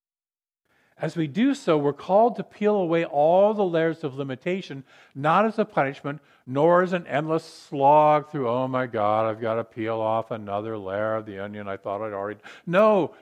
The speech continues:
we're exploring infinite good, and so anything that's in the way goes away. That's what we're doing. As we peel off whatever layers are,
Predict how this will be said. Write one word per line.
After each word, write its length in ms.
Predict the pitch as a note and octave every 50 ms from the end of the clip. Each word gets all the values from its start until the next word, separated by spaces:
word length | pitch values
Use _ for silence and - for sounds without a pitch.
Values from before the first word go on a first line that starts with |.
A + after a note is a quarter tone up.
| _ _
we're 200 | - C3+ D3 E3
exploring 680 | F3 E3+ - - _ - D#3+ F3 G3 G3 F#3+ F#3 F3+ - E3
infinite 480 | E3 F#3 F#3 - - F#3+ F3 D#3+ D3 -
good, 180 | F#3 F#3+ F#3
and 100 | F3 E3
so 140 | - - E3+ -
anything 400 | E3 F3 G#3+ A3+ A3 A3+ G#3+ G3+
that's 180 | G3 F3+ - -
in 80 | F#3
the 80 | F3+ E3+
way 420 | E3+ F3+ G3 G#3+ G#3 G3 F#3+ F#3 - _ _ _ _ - A#2 A2
goes 360 | D#3 E3 F#3 G#3+ A3 G#3 -
away. 520 | G3+ F#3+ G#3 A3+ A#3+ G#3+ C#3+ F#2+ - _ _ _ _ _ _ _ _ _ _ _ _ _ _ _ _ _ _ _
That's 240 | - F3+ G#3 A#3 -
what 100 | A3+ G#3
we're 120 | G#3 G3
doing. 420 | D#3+ D3+ G3 A3+ A#3+ G#3 C#3+ G#2 - _ _ _ _ _ -
As 200 | - D3+ D#3 D#3
we 120 | F#3 F3+
peel 420 | - _ - - G#3+ A3+ A3 F#3+ F3
off 380 | F3+ G3 G#3 G#3 G3+ - -
whatever 360 | D3+ D3+ D#3 D#3+ E3 D#3+ D#3+
layers 460 | D3 C3+ D#3+ F#3+ A3 G#3+ G3 F#3 - -
are, 300 | D#3 C#3 D3 D#3+ -